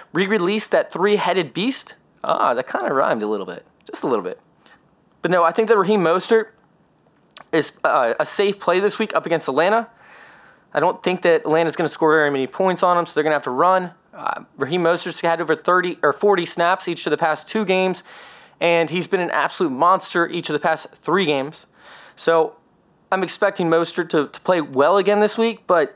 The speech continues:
if you have somebody like, I don't know, I have, uh, Nick Chubb and Chris Carson. I'm playing, I'm not playing Raheem Mostert over, like, Chris Carson and, and Nick Chubb or any one of the superstars. Like, don't get cute.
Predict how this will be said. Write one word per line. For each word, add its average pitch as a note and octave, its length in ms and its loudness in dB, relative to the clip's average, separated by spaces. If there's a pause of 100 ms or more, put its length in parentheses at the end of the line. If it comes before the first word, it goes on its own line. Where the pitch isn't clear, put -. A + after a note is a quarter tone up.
if D#3+ 220 -2
you G#3+ 80 2
have G#3+ 160 2
somebody G#3 220 0
like, E3 240 0 (840)
I D3 120 0
don't C#3 80 2
know, C3 160 0 (420)
I - 80 0
have, D3+ 160 0
uh, C#3+ 160 4
Nick D3 220 0
Chubb D#3+ 240 0
and C3 80 -6
Chris D#3 260 0
Carson. C#3+ 420 0
I'm F#3 120 2
playing, F3+ 420 0 (160)
I'm D3 80 0
not F#3 160 0
playing E3 440 -2
Raheem D3 280 0
Mostert C#3 420 0
over, C3 220 2
like, A#2+ 160 4
Chris - 240 -4
Carson B2 400 -2
and, A2 260 -4
and B2+ 120 -4
Nick C3 160 -2
Chubb D3 260 0
or F3 60 0
any G3 200 2
one E3 160 0
of D3+ 60 -4
the C3+ 60 -2
superstars. - 760 -4
Like, B2+ 100 -6
don't E3+ 180 0
get - 140 -4
cute. - 280 -8